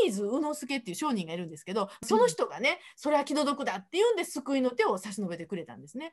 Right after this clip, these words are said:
Speaker 1: この人の故郷が埼玉の羽生だったので、その人の実家に五代と、まあ、一緒に捕まってた、あの、松木幸庵って言って、まあ、後の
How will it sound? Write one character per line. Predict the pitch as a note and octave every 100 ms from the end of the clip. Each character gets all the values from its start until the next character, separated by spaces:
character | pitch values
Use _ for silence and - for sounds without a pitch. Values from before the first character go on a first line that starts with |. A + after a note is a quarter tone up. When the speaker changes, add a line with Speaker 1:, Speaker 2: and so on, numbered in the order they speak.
| - -
Speaker 1:
こ | C5
の | D#5
人 | - C5
の | A#4+
故 | A#4+ A#4
郷 | A4+ A4+ C5 C5+
が | E4+
埼 | G4+ F#4 D4+
玉 | C4 A#3
の | D#4
羽 | B3 A#3+ B3+
生 | D4+
だ | A#3
っ | G3 -
た | F#3+
の | F3
で、 | C#4+ B4 - - -
そ | D#4+
の | D4 D4
人 | C#4
の | C4
実 | A3 G3 G3 G#3
家 | D#4+ A4+
に | F3+
五 | F#3 A#3+
代 | G#3+ D#3+
と、 | - G#4 B3
ま |
あ、 | -
一 | A#3+
緒 | C#4
に | D#4+
捕 | C4 G#3+
ま | G#3+
っ | G3+
て | -
た、 | - A3 F#3
あ | G3+
の、 | F#3
松 | G#3+ G#3+
木 | G#3+
幸 | - E4 A#3
庵 | F3+
っ |
て | F3 E3+
言 | F3
っ | F3
て、 |
ま | G#3+
あ、 | F#3
後 | C4+ D#4+ D#4+
の | D4+